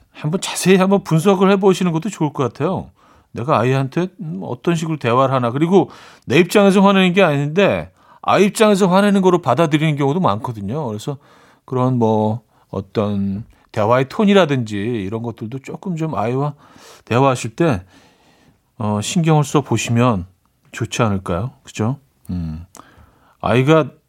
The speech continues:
엄마는 화내는 일 한다고 말한 이유가 분명히 있을 거예요. 그죠? 김양수 씨, 차디는 출근길에 뭐 하면서 오시나요?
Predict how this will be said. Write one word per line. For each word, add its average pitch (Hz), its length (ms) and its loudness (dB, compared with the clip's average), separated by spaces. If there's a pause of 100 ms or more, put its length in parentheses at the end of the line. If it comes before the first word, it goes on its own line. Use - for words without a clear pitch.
(560)
엄마는 131 400 0
화내는 175 400 0
일 147 220 0
한다고 131 440 -2
말한 104 360 -4
이유가 151 320 2
분명히 143 420 0
있을 127 280 -6
거예요. 117 360 -6
그죠? 107 300 -10 (1600)
김양수 170 440 4
씨, 131 320 -2
차디는 185 360 2
출근길에 196 500 4
뭐 123 240 2
하면서 151 340 0
오시나요? 117 600 -2